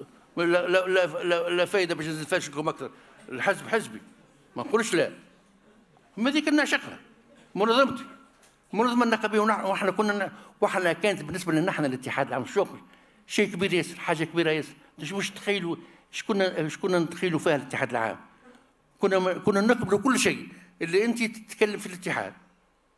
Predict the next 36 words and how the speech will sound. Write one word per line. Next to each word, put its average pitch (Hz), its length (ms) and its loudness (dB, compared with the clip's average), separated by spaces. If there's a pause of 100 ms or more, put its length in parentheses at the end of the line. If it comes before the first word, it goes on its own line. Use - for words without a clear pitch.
مستحيل 208 400 0
باش 185 180 0
نسكتوا 185 340 -2
لك. - 80 -14 (1600)
تنجم، 208 200 4
تنجم 208 500 -2
تعمل 208 180 2
فيه 240 180 2
ايش 202 140 2
تحب، 190 220 2 (540)
نقبل. 214 400 0 (460)
أما 165 220 4
إذا 165 160 0
كانت 170 180 -4
تمس 202 200 -2
الاتحاد، 202 360 0
ما 214 240 -2 (300)
ح-، - 280 -2
أي 214 140 4
واحد 190 320 2
منا 214 160 4
ما، 208 340 0 (220)
ما 180 100 0
تخيلش 226 460 0
واحد 175 240 0
نقابي 185 460 0
يرضى 175 240 2
باش، 156 160 -2 (400)
باش 147 140 0
يتمس 165 340 -2
الاتحاد 139 480 0 (400)
اللي، 147 240 0
اللي 156 160 2
عمله 160 260 2
سي 160 200 -2
فرحات. 131 440 0